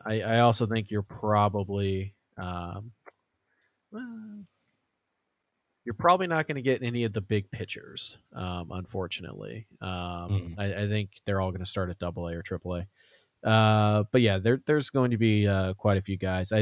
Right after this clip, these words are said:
Speaker 1: I think, I think Alberto Rodriguez you're gonna see, um, quite a bit of.
Speaker 2: He's
Speaker 1: Uh,
Speaker 2: technically a part of the P A right now, though. So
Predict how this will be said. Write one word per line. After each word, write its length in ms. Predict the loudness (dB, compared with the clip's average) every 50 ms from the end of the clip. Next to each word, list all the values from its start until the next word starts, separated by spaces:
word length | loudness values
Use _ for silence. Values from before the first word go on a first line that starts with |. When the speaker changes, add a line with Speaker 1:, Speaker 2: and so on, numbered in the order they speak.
| 2 2
Speaker 1:
I 120 | 2 2
think, 420 | 4 4 4 2 2 _ -14 -20 _ _ _ _ _ _ _ _ 0
I 100 | 0 2
think 180 | 2 4 4 6
Alberto 600 | 6 6 6 6 2 2 4 4 4 4 4 4
Rodriguez 760 | 2 2 2 2 2 2 2 0 2 4 4 4 2 0 -2
you're 100 | -2 -2
gonna 140 | 0 0 0
see, 260 | 0 0 -2 -2 -2 -6 _ _ _ _ _ -6 -2
um, 560 | 0 2 2 4 2 2 2 0 0 -2 -6 _ _ _ _ _
quite 220 | _ 2 4 4 6
a 40 | 6
bit 180 | 6 6 6
of. 220 | 6 6 4 2 0 _ _ _ _ _ _ _ _ _ _ _ _ _ _ _ _ -6 -4 -2 -2 -2 0 4
Speaker 2:
He's 160 | 4 6 6
Speaker 1:
Uh, 40 | 6
Speaker 2:
technically 380 | 4 2 2 2 2 4 4 4
a 40 | 6
part 180 | 6 4 4
of 60 | 4
the 60 | 4 2
P 200 | 2 2 2 2
A 120 | 2 0
right 180 | 0 -2 -4 -4
now, 180 | -4 -6 -6 -4
though. 180 | -6 -6 -6
So 240 | -6 -6 -6 -4 2